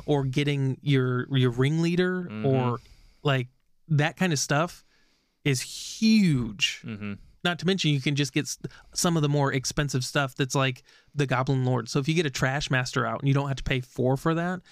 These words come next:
Speaker 1: that's a
Speaker 2: Yeah.
Speaker 1: huge advantage in and of itself.
Speaker 2: Yep.
Speaker 1: So, yeah, I'm, I couldn't be more happy to see Goblins. They've,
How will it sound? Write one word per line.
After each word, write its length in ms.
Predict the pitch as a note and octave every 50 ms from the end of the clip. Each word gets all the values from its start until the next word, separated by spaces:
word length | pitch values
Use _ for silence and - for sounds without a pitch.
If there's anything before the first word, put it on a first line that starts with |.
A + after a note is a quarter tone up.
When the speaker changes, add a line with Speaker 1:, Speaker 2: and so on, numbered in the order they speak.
| - - _ _
Speaker 1:
that's 180 | - D3+ A#2+ G#2
a 40 | D3
Speaker 2:
Yeah. 60 | -
Speaker 1:
huge 260 | - E3 D#3+ C#3+ C#3+
advantage 400 | C#3 C3+ C#3+ C#3 C#3 C3+ B2+ -
in 160 | - - C#3+ C#3+
and 80 | C#3+
of 80 | C3+ B2+
itself. 680 | B2+ - - - - - B2+ G#2 - - - - - _ -
Speaker 2:
Yep. 140 | A2+ - - _ _ - - _ _ _ _ _
Speaker 1:
So, 440 | _ - C3 B2 A#2+ A#2+ A#2+ A#2+ - _ _ _ _ _ _ _ _ -
yeah, 160 | C#3 A#2 A#2 - _ _ _ -
I'm, 300 | C#3+ C#3 D3+ D3 C3+ B2 - -
I 100 | - C3+
couldn't 260 | C3 - F#3+ G3+ F#3+ C#3
be 140 | D#3 D3+ D3
more 260 | C#3 C#3 C#3+ D#3 D3+
happy 280 | D3 D#3 D3 C#3+ C#3+ C#3
to 80 | C3+
see 240 | B2+ - C#3+ C#3 C3+
Goblins. 500 | C3+ C3 C3 C3 C3 C3+ C3 B2+ B2 -
They've, 240 | C#3 C3 B2+ B2